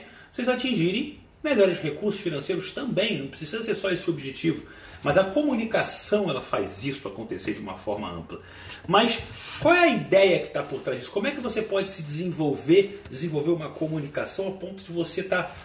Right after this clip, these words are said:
realmente, assim, conectado? Por exemplo, muitas, não é qua-, ah, não, não, são poucas pessoas que sabem, são poucas pessoas que sabem, por exemplo, que eu atuo em uma das frentes do mercado multinível.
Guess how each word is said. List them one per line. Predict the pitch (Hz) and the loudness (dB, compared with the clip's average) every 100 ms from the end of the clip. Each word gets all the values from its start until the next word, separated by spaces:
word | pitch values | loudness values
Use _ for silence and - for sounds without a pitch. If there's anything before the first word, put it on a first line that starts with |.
| - - | -18 -8
realmente, | 156 247 247 151 165 220 202 | 2 4 6 2 -2 -2 -4
assim, | - | -6
conectado? | - 180 180 - - - - - - - - - | -2 -2 -2 -4 -2 -2 -2 -10 -20 -20 -20 0
Por | 233 | 4
exemplo, | - 120 - - - - - - | 4 4 -6 -12 -20 -20 -20 0
muitas, | 254 285 233 156 - | 2 4 0 -4 -6
não | 170 302 294 | 2 4 4
é | |
qua-, | - - 214 | 2 -4 -4
ah, | 196 226 | -2 -2
não, | 226 240 | -4 -6
não, | 226 - | -6 -2
são | 262 | 0
poucas | 220 339 339 - | 4 4 4 0
pessoas | 269 214 - - 277 285 | 4 4 4 2 2 2
que | - 214 | -2 -2
sabem, | - 165 139 139 190 208 - | 0 2 2 2 -2 -8 -12
são | 185 | -10
poucas | - 220 269 247 - | -6 -2 0 0 -2
pessoas | - 165 - 147 | -2 -4 -4 -6
que | - | -6
sabem, | 190 - 131 147 | -4 0 0 0
por | 175 | 2
exemplo, | 170 135 127 220 220 - - - - | 2 2 -4 -6 -10 -14 -20 -20 4
que | 196 | 8
eu | 208 | 8
atuo | 202 - 175 208 | 6 2 0 0
em | 190 | -2
uma | 202 | -2
das | 196 170 | -2 -4
frentes | - 139 156 - | -2 -2 -2 -4
do | 208 | -4
mercado | 202 - 139 147 | -4 -2 -2 -2
multinível. | 160 214 220 311 247 - | -2 -2 0 0 -2 -4